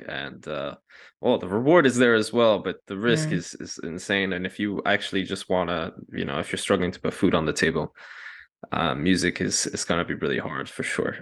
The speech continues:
Speaker 1: It's, it's just
Speaker 2: Mm.
Speaker 1: multiple years and multiple years of work and work and work.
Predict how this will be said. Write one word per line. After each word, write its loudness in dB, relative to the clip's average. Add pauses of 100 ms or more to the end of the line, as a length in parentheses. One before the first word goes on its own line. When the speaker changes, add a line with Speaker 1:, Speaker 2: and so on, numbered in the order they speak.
Speaker 1:
It's, -4
it's -2
just 2
Speaker 2:
Mm. -4
Speaker 1:
multiple 4
years 2
and -4
multiple 0
years 0
of -2
work 2
and -6
work -2
and -4
work. -2